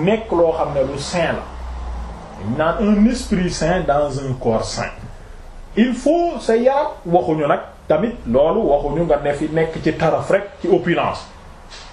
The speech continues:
Di nes nesal yaram wi rek di looy def loolu kenn waxu ko. Mooy lu la téye. Del mu ne ko sa yaram wi dafa am ci yow àq, sa Boroom it dafa am ci yow àq.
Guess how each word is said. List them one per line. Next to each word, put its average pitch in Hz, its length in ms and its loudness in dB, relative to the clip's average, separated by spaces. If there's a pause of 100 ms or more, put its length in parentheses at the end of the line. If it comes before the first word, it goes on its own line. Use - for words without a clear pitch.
(380)
Di 165 140 4
nes 185 220 0
nesal 175 340 2
yaram 170 340 2
wi 165 200 2
rek 233 260 0
di 175 80 -2
looy 139 260 2
def 117 160 2
loolu 139 200 2
kenn 156 160 2
waxu 160 260 2
ko. - 80 -10 (440)
Mooy 156 260 2
lu 156 200 2
la 151 80 -4
téye. 160 280 2 (1160)
Del 175 320 2 (360)
mu 107 140 0
ne 127 120 0
ko 143 100 4
sa 147 160 2
yaram 180 300 4
wi 160 100 -2
dafa 156 320 2
am 208 320 0
ci 175 100 0
yow 180 260 4
àq, 220 300 0
sa 165 200 2
Boroom 226 440 2
it 196 80 -6
dafa 220 240 0
am 226 160 -2
ci 220 80 -4
yow 208 220 2
àq. 196 180 0